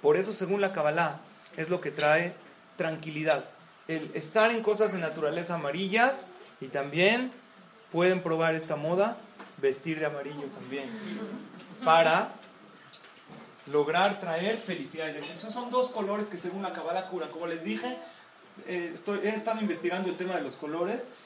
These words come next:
Hay una, eh, una clase entera que podríamos dar el efecto de todos los colores. Por ejemplo, les mencioné en corto que el azul trae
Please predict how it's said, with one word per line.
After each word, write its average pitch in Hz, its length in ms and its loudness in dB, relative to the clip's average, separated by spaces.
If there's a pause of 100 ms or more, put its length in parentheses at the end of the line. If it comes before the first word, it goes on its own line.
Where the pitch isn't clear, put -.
(180)
Hay 202 240 0
una, 196 340 0 (480)
eh, 151 520 -8 (220)
una 190 240 0
clase 208 300 0
entera 208 340 0
que 180 60 -4
podríamos 202 420 0
dar 214 80 2
el 202 100 0
efecto 214 440 0
de 208 100 6
todos 214 260 0
los 180 140 -2
colores. 160 380 2
Por 165 140 0
ejemplo, 196 420 2
les 175 140 0
mencioné 196 380 2
en 220 100 0
corto 214 340 6
que 175 80 2
el 160 80 6
azul 190 340 2
trae 180 300 0